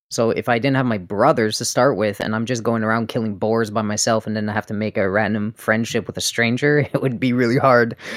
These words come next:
But since I had my brothers and my friends, uh, like, one or two that jumped in the bandwagon,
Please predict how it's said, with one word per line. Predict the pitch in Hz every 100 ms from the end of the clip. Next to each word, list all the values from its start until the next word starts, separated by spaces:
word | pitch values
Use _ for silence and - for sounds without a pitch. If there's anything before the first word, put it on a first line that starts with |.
| -
But | - 139
since | 165 151
I |
had | 139
my | 127 123
brothers | 117 131 120 110 107
and | 107
my | 104 101
friends, | - 110 131 170 185 165 - 143
uh, | 156 147 143
like, | 135 113
one | 120
or | 120
two | 113 - 123 123
that | 117 - - - -
jumped | 123 110 113
in | 117 110
the |
bandwagon, | 101 107 120 135 147 151 175